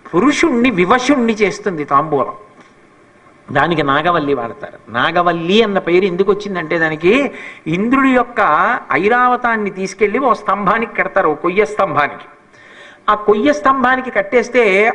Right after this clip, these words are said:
అనుకోకుండా అకస్మాత్తుగా ఎండిపోయిన కొయ్య స్తంభానికి ఒక తీగ పుట్టింది. అది భగవత్ సంకల్పం. అలా పుట్టిన తీగ స్వయంభూ, దాన్ని ఎవరూ పుట్టించలేదు, అదే పుట్టింది.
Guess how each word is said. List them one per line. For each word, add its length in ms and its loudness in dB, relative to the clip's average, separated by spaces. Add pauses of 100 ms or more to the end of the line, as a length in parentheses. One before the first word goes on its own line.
అనుకోకుండా 720 2
అకస్మాత్తుగా 1080 2 (420)
ఎండిపోయిన 800 2
కొయ్య 340 2
స్తంభానికి 600 0
ఒక 140 -4
తీగ 340 -2
పుట్టింది. 440 -10 (460)
అది 100 -6
భగవత్ 340 2
సంకల్పం. 480 -8 (1000)
అలా 300 4
పుట్టిన 480 2
తీగ 260 0
స్వయంభూ, 720 2
దాన్ని 240 2
ఎవరూ 240 2
పుట్టించలేదు, 520 0
అదే 160 4
పుట్టింది. 420 -6